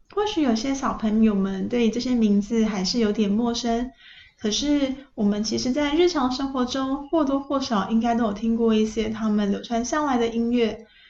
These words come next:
有机会可以请爸爸妈妈帮忙找给你们听听看哦。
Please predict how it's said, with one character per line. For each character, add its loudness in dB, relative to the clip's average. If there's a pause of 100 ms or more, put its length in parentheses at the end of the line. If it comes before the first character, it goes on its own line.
(200)
有 4
机 0
会 2
可 -6
以 0
请 2
爸 0
爸 0
妈 2
妈 2
帮 -2
忙 2
找 2
给 0
你 4
们 0
听 -10
听 -10
看 -4
哦。 0